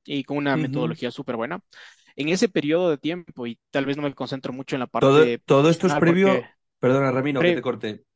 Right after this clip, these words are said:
Speaker 2: Todo esto es previo al máster, claro.
Speaker 1: todo es-, todo esto es previo al máster. Entonces, para cuando llegué al máster tenía mínimo unos cinco o seis años de experiencia con cosas del deporte,
Speaker 2: Entonces
Speaker 1: pero
Speaker 2: lo pudiste
Speaker 1: sabía que eran los
Speaker 2: aprovechar mucho más, claro, porque ya sa-, ya, ya,
Speaker 1: Exactamente.
Speaker 2: ya estabas bastante empapado de, de muchas cosas, por lo que cuentas.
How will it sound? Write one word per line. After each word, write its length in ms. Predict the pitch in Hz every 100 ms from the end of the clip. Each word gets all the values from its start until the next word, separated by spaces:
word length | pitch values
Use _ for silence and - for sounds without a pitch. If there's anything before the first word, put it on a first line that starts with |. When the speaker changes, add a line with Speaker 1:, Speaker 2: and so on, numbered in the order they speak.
| _
Speaker 2:
Todo 120 | 143
esto 140 | 156
es 80 | 175
previo 320 | - 175 196 175
al 100 | 131
máster, 380 | 156 - -
claro. 380 | - 147 117 - _ _ -
Speaker 1:
todo 120 | 156
es-, 100 | -
todo 120 | - 170
esto 140 | 165
es 60 | -
previo 260 | 147 139
al 60 | 120
máster. 360 | 120 - -
Entonces, 400 | 127 147 170 143
para 240 | - 147 139
cuando 200 | 139 139
llegué 140 | 139
al 80 | 151
máster 340 | 147 147 147
tenía 220 | 135 131 127
mínimo 340 | 131 135 131
unos 340 | 127 123 - -
cinco 240 | 139 139
o 20 | 131
seis 180 | 131 120
años 240 | 120 127
de 40 |
experiencia 460 | 117 - 113 123 135
con 180 | 113 113
cosas 260 | 117 -
del 140 | 113 104
deporte, 440 | - 110 - 160 - - -
Speaker 2:
Entonces 200 | 113 110
Speaker 1:
pero 100 | 147
Speaker 2:
lo 40 |
pudiste 0 |
Speaker 1:
sabía 300 | 117 135 160
que 80 | -
eran 200 | - 135
los 140 | 135 123
Speaker 2:
aprovechar 460 | 120 113 110 107 -
mucho 300 | 123 117 113
más, 240 | 120 107
claro, 380 | - 117 101 98 _
porque 200 | - 104
ya 80 | 110
sa-, 160 | 123 -
ya, 180 | 120 110
ya, 200 | 127 139
Speaker 1:
Exactamente. 20 |
Speaker 2:
ya 100 | 120
estabas 260 | 117 127 127
bastante 340 | 127 127 123
empapado 380 | 120 113 117 123
de, 220 | 135 120
de 120 | 107 107
muchas 300 | 113 117 -
cosas, 260 | 123 113
por 120 | 113 107
lo 60 |
que 60 | 104
cuentas. 460 | 117 110 95 -